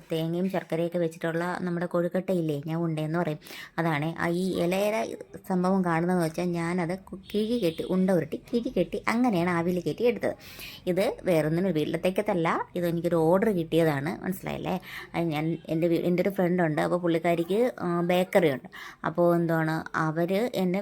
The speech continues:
വീഡിയോ കണ്ടിട്ടുണ്ട് അവൾ. അപ്പോൾ അങ്ങനെ എന്നോട് പറഞ്ഞു, "ചേച്ചി കുറച്ച് ഇലയുടെ ഉണ്ടായിക്കൊണ്ട് തരുമോയെന്ന്?" ചോദിച്ചു. അങ്ങനെ ഞാൻ ഇന്നലെ ഒരു പത്തെണ്ണം ഉണ്ടായിക്കൊണ്ട് കൊടുത്തു. ഞാൻ പറഞ്ഞത് നമ്മൾ, ആ, സെയിലാവുകയാണെങ്കിൽ ഞാൻ ബാക്കി ഉണ്ടാക്കിയാൽ മതിയല്ലോ എന്നാണ്. അപ്പോൾ ഇന്നലെ അത് ഉണ്ടാക്കിയപ്പോൾ അത് പോയി എന്ന് പറഞ്ഞു.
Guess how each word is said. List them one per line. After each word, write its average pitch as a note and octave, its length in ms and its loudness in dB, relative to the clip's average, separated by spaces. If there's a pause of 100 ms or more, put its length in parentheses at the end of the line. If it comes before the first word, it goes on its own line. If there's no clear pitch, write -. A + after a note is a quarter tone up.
(120)
വീഡിയോ F#3+ 240 -2
കണ്ടിട്ടുണ്ട് F#3 500 2
അവൾ. C#3 160 -2 (280)
അപ്പോൾ D3+ 340 -4
അങ്ങനെ D#3+ 340 0
എന്നോട് D#3+ 260 2
പറഞ്ഞു, D#3 260 2
"ചേച്ചി D#3 220 0
കുറച്ച് D#3 360 0 (460)
ഇലയുടെ D#3+ 420 4
ഉണ്ടായിക്കൊണ്ട് D#3 580 0
തരുമോയെന്ന്?" D3+ 340 0
ചോദിച്ചു. D3+ 260 -2
അങ്ങനെ E3+ 280 -2
ഞാൻ F3+ 240 -2
ഇന്നലെ F3 320 0
ഒരു F3+ 140 0
പത്തെണ്ണം F3+ 360 -2
ഉണ്ടായിക്കൊണ്ട് D#3+ 380 -2
കൊടുത്തു. D#3+ 320 -4
ഞാൻ D3+ 280 -4
പറഞ്ഞത് D#3+ 260 -6 (400)
നമ്മൾ, G#3+ 320 0 (280)
ആ, G3 100 0 (500)
സെയിലാവുകയാണെങ്കിൽ G3+ 920 2
ഞാൻ G#3 200 -2
ബാക്കി G3 480 0
ഉണ്ടാക്കിയാൽ F#3+ 400 0
മതിയല്ലോ D#3 320 0
എന്നാണ്. C#3+ 200 -4
അപ്പോൾ C#3+ 180 -4
ഇന്നലെ F3 240 -2
അത് F3+ 100 -4
ഉണ്ടാക്കിയപ്പോൾ D#3+ 600 -2 (500)
അത് F#3+ 140 -2
പോയി F3+ 240 4
എന്ന് F3+ 160 4
പറഞ്ഞു. D3+ 360 -2